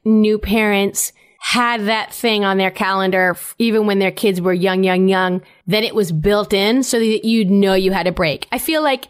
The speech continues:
if I have a light at the end of the tunnel, I'm okay. Like, if I say, "Oh, well, it's the first Saturday of the month, so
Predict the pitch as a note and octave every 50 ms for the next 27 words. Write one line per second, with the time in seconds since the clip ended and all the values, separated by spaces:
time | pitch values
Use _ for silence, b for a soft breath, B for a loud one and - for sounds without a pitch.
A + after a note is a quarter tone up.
0 | - - A#3+ A#3 - A#3 A#3+ C4+ D4 C#4 B3+ G#3+ G3 G3 G#3 G3+ - G3 - G3
1 | G3 G3+ G#3 F#3+ F#3+ F3+ - - F#3+ F#3 G#3 G#3 G#3 - - F3+ E3+ E3 D#3 -
2 | - - - E3+ D#3+ - _ _ _ _ _ - G3 G#3+ G#3+ G#3 G#3 G#3+ G3+ A3
3 | G#3 G#3 G#3 - A3+ G3+ F#3+ - - D4 E4 C4 G#3+ G3 G#3 G#3 G#3 G3+ G3+ -
4 | - A#3 G#3+ - - A3+ G3+ - A#3 A3 - - A3 G#3 G3+ G3 F#3 F#3 F3 E3+
5 | F#3 F#3+ G3 F3+ E3+ E3+ - - G3 F3 E3 E3+ E3 D#3+ D#3 -